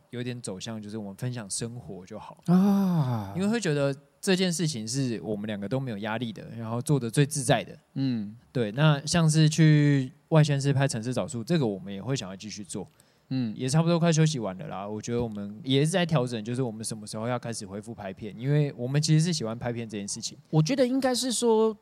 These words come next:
Speaker 2: 城市找数，或者是出去介绍一些旅馆，然后都有提供素食的，这个应该算是也是在从生活出发。
Speaker 1: 对。
Speaker 2: 而不是我们刻意，哦，这间有提供素食，我们去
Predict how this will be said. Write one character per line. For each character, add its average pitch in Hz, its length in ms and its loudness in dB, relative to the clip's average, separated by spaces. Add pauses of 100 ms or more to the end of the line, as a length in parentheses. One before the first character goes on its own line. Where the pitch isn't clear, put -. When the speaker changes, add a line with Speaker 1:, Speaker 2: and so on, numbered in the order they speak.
Speaker 2:
城 165 220 4
市 190 160 4
找 107 240 0
数， 160 180 2
或 147 120 6
者 131 60 6
是 147 140 4
出 147 220 0
去 139 120 0
介 139 140 2
绍 131 180 4
一 127 40 2
些 123 360 2
旅 117 140 -2
馆， 107 300 -2
然 110 100 -4
后 117 100 0
都 117 120 -2
有 104 40 -4
提 - 160 -2
供 113 160 -2
素 123 160 -2
食 107 180 -6
的， - 80 -8
这 208 140 0
个 185 120 0 (160)
应 165 120 2
该 180 140 2
算 165 200 4
是 151 140 4
也 110 120 0
是 131 180 -2
在 131 240 2 (100)
从 127 300 0
生 151 260 4
活 113 220 -4
出 110 260 -4
发。 101 300 -6 (260)
Speaker 1:
对。 127 160 -4 (120)
Speaker 2:
而 151 120 8
不 156 140 4
是 220 140 2
我 160 100 4
们 120 140 -2
刻 190 160 4
意， 170 180 2
哦， 156 200 0 (100)
这 202 120 -10
间 185 160 -2
有 135 120 0
提 139 120 2
供 151 140 6
素 156 160 -2
食， 113 160 -4
我 110 280 -8
们 113 180 -8
去 131 340 -2